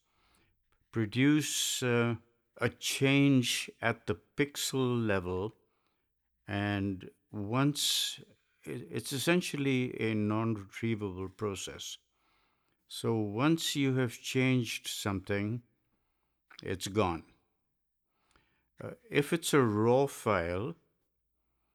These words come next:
well, that's, that's never actually changed, but you have a different file format.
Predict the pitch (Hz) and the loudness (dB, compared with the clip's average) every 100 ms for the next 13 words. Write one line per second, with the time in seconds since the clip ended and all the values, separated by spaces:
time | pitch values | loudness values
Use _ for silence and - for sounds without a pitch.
0 | _ - 110 143 165 - - 165 165 - | _ -4 0 0 -2 -8 -2 -2 -2 0
1 | 139 135 123 - 113 - - 110 98 - | 2 2 0 -2 -4 -4 -6 -6 -4 -2
2 | - 95 101 104 101 95 - 101 101 98 | 0 -2 -6 -6 -4 -4 -4 -2 -2 -4
3 | 95 - - 107 104 101 95 - 123 - | -10 -14 -2 0 2 -2 -4 -4 -4 0
4 | 131 117 - - 113 113 104 92 - 87 | 0 0 -4 -4 0 2 0 -4 -6 -6
5 | 82 82 | -4 -6